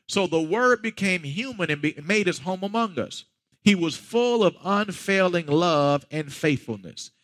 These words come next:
And we have seen his glory, the glory of the Father's one and only Son. Verse seventeen says, "For the law was given through Moses, but God's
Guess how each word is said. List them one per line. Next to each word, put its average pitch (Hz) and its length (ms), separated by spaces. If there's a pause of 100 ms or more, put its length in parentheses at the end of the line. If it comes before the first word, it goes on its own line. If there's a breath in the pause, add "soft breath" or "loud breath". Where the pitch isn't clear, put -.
(260 soft breath)
And 131 200
we 185 140
have 147 160
seen 196 320
his 196 140
glory, 139 580 (260)
the 123 80
glory 185 420
of 156 140
the 139 100
Father's 165 600
one 196 460
and 127 320
only 196 440
Son. 101 500 (380)
Verse 143 180
seventeen 156 500
says, 151 320 (260 soft breath)
"For 151 100
the 131 100
law 175 380
was 156 220
given 165 300
through 147 200
Moses, 147 560
but 120 200
God's 165 340